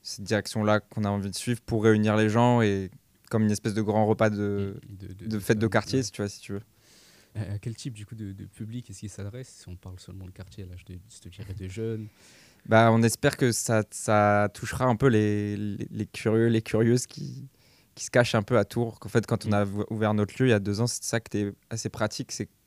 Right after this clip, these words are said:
Speaker 1: vu qu'on avait un lieu fixe, les gens,
Speaker 2: Mm.
Speaker 1: ils venaient un peu à nous.
Speaker 2: Ouais.
Speaker 1: Et depuis qu'on l'a plus, c'est un peu difficile de dénicher un peu ces, ces gens-là. Je pense qu'il manque un peu de, qui pendant un moment manquaient un peu de, justement, de, de, de, de ce genre d'événements, de,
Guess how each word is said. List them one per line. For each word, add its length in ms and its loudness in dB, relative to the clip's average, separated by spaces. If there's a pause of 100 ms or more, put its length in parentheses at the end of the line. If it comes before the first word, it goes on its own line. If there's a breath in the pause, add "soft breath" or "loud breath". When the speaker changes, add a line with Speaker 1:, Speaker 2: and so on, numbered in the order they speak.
(180)
Speaker 1:
vu 80 -14
qu'on 160 -6
avait 160 0
un 120 -2
lieu 160 -2
fixe, 360 -14
les 200 -8
gens, 160 -2
Speaker 2:
Mm. 20 -2
Speaker 1:
ils 80 -4
venaient 160 -8
un 100 -8
peu 160 -12
à 80 -10
nous. 160 -12 (380)
Speaker 2:
Ouais. 120 -18 (1000 loud breath)
Speaker 1:
Et 680 2
depuis 220 -6
qu'on 220 2
l'a 120 6
plus, 300 0
c'est 260 -2
un 80 2
peu 120 -4
difficile 440 -2
de 340 2
dénicher 380 -2
un 80 0
peu 140 -8
ces, 240 -8
ces 180 -6
gens-là. 320 0
Je 80 -10
pense 220 -4
qu'il 140 -4
manque 260 2
un 80 0
peu 120 -4
de, 440 -2 (1800 soft breath)
qui 140 -8
pendant 260 6
un 60 8
moment 260 8
manquaient 400 6
un 100 2
peu 160 -2
de, 380 0
justement, 480 -2
de, 440 -4
de, 420 -8
de, 60 -4
de 160 -8
ce 160 -10
genre 200 0
d'événements, 520 2
de, 60 -4